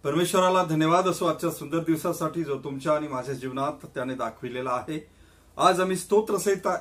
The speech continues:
एकशे एक यातून परमेश्वर आमच्याशी काय बोलणार आहे, काय आशीर्वाद देणार आहे, त्यासाठी आम्ही आमचे अंतःकरण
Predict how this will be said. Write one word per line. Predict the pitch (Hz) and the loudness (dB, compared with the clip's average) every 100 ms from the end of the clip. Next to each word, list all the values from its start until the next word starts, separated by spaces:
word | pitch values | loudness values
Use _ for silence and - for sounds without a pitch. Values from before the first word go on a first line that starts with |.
| - | -2
एकशे | 160 - 175 | -4 0 4
एक | 180 202 156 - - _ _ - - 131 | 6 4 2 -8 -20 _ _ -20 -8 2
यातून | 160 165 214 | 2 2 0
परमेश्वर | 185 170 196 196 185 | 0 2 0 0 -2
आमच्याशी | 165 170 160 165 | -2 -4 -6 -4
काय | 160 180 | 0 2
बोलणार | 175 170 160 | 2 0 2
आहे, | 156 160 | 2 0
काय | 165 151 156 | 0 0 0
आशीर्वाद | - - 139 156 160 | -2 -2 2 4 2
देणार | 151 151 143 | 0 0 -2
आहे, | 139 | -4
त्यासाठी | 147 135 - 127 135 | -6 -8 -6 -8 -6
आम्ही | 127 131 | -6 -6
आमचे | 123 131 | -8 -8
अंतःकरण | 120 113 127 | -10 -10 -8